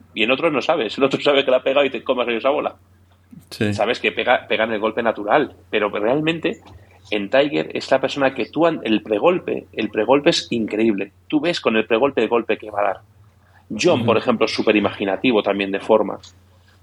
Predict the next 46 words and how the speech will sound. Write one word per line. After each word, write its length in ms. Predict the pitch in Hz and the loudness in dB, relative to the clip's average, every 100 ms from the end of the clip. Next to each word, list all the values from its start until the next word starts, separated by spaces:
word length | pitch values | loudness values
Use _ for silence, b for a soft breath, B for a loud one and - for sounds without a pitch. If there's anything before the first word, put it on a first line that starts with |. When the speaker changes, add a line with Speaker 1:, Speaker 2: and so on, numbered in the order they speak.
| - | -10
Speaker 1:
Entonces, 520 | 98 110 113 127 - | -2 -2 2 0 0
Speaker 2:
Ujú. 80 | 110 | 2
Speaker 1:
me 60 | |
gusta 260 | 117 143 165 | 2 2 2
Tiger 360 | 160 160 160 | 2 2 0
por, 200 | 160 110 | -2 -8
por, 220 | 107 110 107 | -2 -2 0
por 160 | 110 | 0
la 80 | 101 | 0
armonía, 580 | 98 98 110 147 117 110 | 0 -2 0 0 2 0
por, 340 | - 104 101 B B B - - | 2 0 0 B B B -14 -2
por, 200 | 104 104 | 0 0
bueno, 300 | - 139 120 | -2 0 0
por 160 | - 113 | 0 -2
un 100 | 123 | 0
poco 560 | - 135 139 117 101 - - - | -4 0 2 2 -2 -8 -20 -14
el, 260 | - 117 107 | -8 -4 -2
el 140 | 110 107 | 0 2
movimiento. 680 | 104 101 107 135 131 104 - - B B B - | 2 2 2 2 2 -2 -4 -6 B B B -6
Por 100 | - | -2
ejemplo, 360 | 139 139 110 | 2 2 2
hay 60 | 117 | 2
Speaker 2:
Ujú. 60 | 117 | 0
Speaker 1:
mucha 140 | 107 | 0
gente 200 | 147 139 | 0 2
que 80 | 127 | 2
dice, 180 | 113 - | 0 -2
"El 140 | 113 - | -2 -4
swing 140 | 156 | 0
de 60 | 170 | 2
McIlroy 400 | 151 143 160 151 | 2 2 2 2
me 100 | 117 | 0
encanta". 460 | 104 143 135 113 110 | 0 0 0 -2 -4
Pues 120 | - | -4
el 40 | - | -10
swing 120 | 165 | -2
de 60 | 143 | 0
McIlroy 240 | 139 156 | 2 2
para 140 | 117 117 | 2 2
mí 60 | |
me 80 | 143 | 2
parece 260 | 131 131 113 | 2 0 0
violento. 580 | 101 120 143 107 113 - _ B B B B - | 2 2 0 -2 -10 -14 _ B B B B -8
Me 100 | 107 | 0
parece 240 | 110 143 | 0 2
violento. 440 | 120 113 139 113 | 2 2 0 2